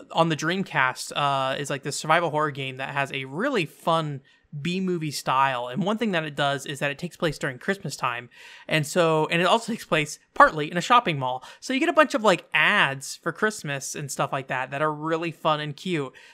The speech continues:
A bunch of Santas drinking fake Coca-Cola called Hassie. Um, so it's, it's a kind of a fun little thing. Um, so I, I went, I was trying to pull textures for that. Did not work out, unfortunately.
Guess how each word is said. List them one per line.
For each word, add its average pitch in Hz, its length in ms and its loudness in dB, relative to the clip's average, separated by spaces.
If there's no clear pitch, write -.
A 135 120 -2
bunch 170 160 -2
of 165 80 -4
Santas 175 400 0
drinking 160 440 -4
fake - 340 -6
Coca-Cola 170 600 0
called 147 280 -2
Hassie. 147 500 0
Um, 143 480 2
so 156 380 2
it's, 160 260 -6
it's 165 160 -6
a 170 80 -6
kind 185 180 -4
of 180 60 -2
a 180 80 -2
fun 175 300 0
little 170 160 -2
thing. 147 400 -2
Um, 151 440 2
so 165 460 4
I, 165 200 4
I 160 200 4
went, 160 320 -4
I 175 60 0
was 165 120 0
trying 190 140 0
to 175 80 -6
pull 170 100 -4
textures 165 400 -4
for 156 100 -12
that. 147 240 0
Did 170 100 -6
not 165 160 2
work 151 200 -2
out, 131 180 2
unfortunately. 127 640 -8